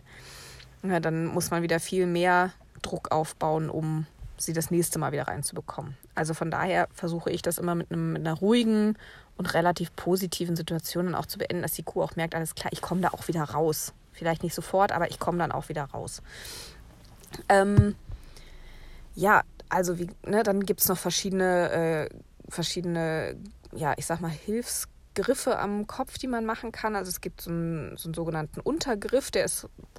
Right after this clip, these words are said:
relativ einfach. Also wenn ich jetzt zum Beispiel links neben der Kuh stehen würde, äh, würde ich mit dem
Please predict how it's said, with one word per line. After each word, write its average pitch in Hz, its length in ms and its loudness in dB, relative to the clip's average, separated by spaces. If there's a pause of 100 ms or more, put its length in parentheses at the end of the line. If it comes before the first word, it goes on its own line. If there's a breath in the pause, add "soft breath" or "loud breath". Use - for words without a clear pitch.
relativ 160 440 -4 (100)
einfach. 190 360 2
Also 165 260 2 (320 loud breath)
wenn 175 120 2
ich 175 100 0
jetzt 165 160 0
zum 175 100 -2
Beispiel 160 240 -2
links 175 260 -2
neben 254 200 0
der 226 100 6
Kuh 233 200 -4
stehen 226 380 0
würde, 208 240 6 (360 loud breath)
äh, 185 300 8
würde 185 180 6
ich 185 120 0
mit 175 140 0
dem 170 380 0